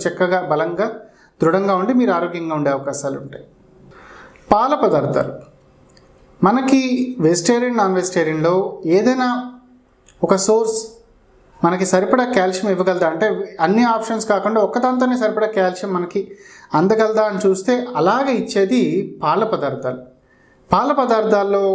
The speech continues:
కావాల్సినంత మోతాదులో మనకి కావాల్సినంత కాల్షియం అందే అవకాశం ఉంటుంది. So, ఒక వ్యక్తికి సరిపడా కాల్షియం, ఒక రోజుకి సరిపడా కాల్షియం అతను చేకూరాలంటే అతను పావు లీటర్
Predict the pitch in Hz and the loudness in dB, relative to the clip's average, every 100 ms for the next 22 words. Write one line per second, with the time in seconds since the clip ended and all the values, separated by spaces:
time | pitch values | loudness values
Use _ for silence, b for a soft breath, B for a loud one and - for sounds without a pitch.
0 | 190 180 175 190 190 190 180 175 165 190 | -2 0 0 0 -4 -6 -4 -2 0 0
1 | 233 233 226 214 202 185 185 185 165 170 | 2 2 0 0 -2 -4 -6 -2 -2 -2
2 | 170 165 165 160 165 - 202 175 165 151 | -6 -6 -2 -2 -2 -2 2 2 2 0
3 | 151 - 147 - - - _ B B B | -4 -6 -10 -12 -14 -16 _ B B B
4 | 247 240 208 208 214 311 277 247 247 233 | 0 2 2 0 0 2 2 0 2 0
5 | 226 220 180 185 196 156 156 175 247 247 | 0 0 0 0 -2 0 2 2 2 0
6 | 226 208 202 196 165 180 208 196 175 175 | -2 0 -2 -2 -4 -4 -6 -6 -6 -4
7 | 170 180 175 196 190 160 147 - - B | -2 0 2 2 2 0 0 -2 -4 B
8 | B B B 196 240 233 214 202 196 - | B B B 0 2 2 0 -2 -2 0
9 | 190 226 240 233 226 | 2 2 0 0 0